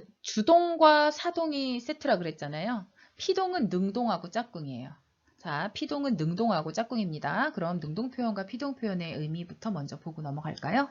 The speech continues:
능동이라는 건 주어가 제 힘으로 중요한 거, 스스로, 스스로. 스스로 동작을 하는 표현을 능동이라고 얘기하고요. 그러니까 어때? 능동이랑 주동 사이에 차이점을 찾을 수 있어요, 없어요? 찾지 마세요. 능동하고 주동은 비교 대상이 아니에요.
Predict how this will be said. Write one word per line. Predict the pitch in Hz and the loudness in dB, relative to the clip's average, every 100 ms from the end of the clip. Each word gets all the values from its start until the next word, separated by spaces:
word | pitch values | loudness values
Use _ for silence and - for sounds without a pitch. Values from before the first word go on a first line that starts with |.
| - | 2
능동이라는 | 175 208 285 196 151 147 | 4 6 4 4 2 2
건 | 226 208 156 - - - | 4 2 0 -12 -20 -14
주어가 | - - 240 262 226 185 185 160 - | -6 4 6 6 6 4 2 -4 -2
제 | 190 190 | 4 6
힘으로 | 208 - 370 330 156 160 - - - | 4 2 0 2 2 0 -6 -20 -8
중요한 | - 180 165 | 2 2 2
거, | 151 147 | -2 -4
스스로, | - 339 - 285 | -2 -2 0 -2
스스로. | 156 - 254 - - - _ _ _ _ _ _ | -2 -6 -8 -8 -12 -14 _ _ _ _ _ _
스스로 | - - 370 - 359 349 359 | -8 2 2 4 6 8 8
동작을 | 226 175 180 196 185 254 294 302 277 | 6 4 6 6 6 4 4 4 4
하는 | 233 208 214 | 4 6 4
표현을 | - 156 170 233 165 | 2 2 4 4 4
능동이라고 | 156 156 165 151 135 139 | 2 2 0 0 -2 0
얘기하고요. | 151 135 196 190 170 - - | -2 0 -2 0 -4 -4 -8
그러니까 | - 269 160 | 0 6 6
어때? | 156 170 | 6 2
능동이랑 | 143 175 202 285 302 170 160 | 2 4 6 4 4 0 -2
주동 | - 180 220 | -2 2 4
사이에 | 233 285 269 208 180 180 165 | 4 2 2 2 2 2 0
차이점을 | - 311 349 - 214 208 | -2 0 0 2 0 0
찾을 | 294 294 | -2 -2
수 | 285 | -4
있어요, | 165 - 160 | -6 -4 -4
없어요? | 135 - 143 165 _ - - - | -4 -6 -10 -10 _ -20 -20 -18
찾지 | - - - 427 | -12 -8 2 6
마세요. | 220 139 226 180 151 160 147 | 6 4 4 4 2 0 4
능동하고 | 175 247 320 294 | 6 8 6 6
주동은 | - 180 208 233 | 0 0 2 2
비교 | 226 160 220 | 2 0 0
대상이 | 220 143 220 254 | 0 2 4 2
아니에요. | 143 143 165 190 147 147 147 | 2 0 0 0 -2 -2 -4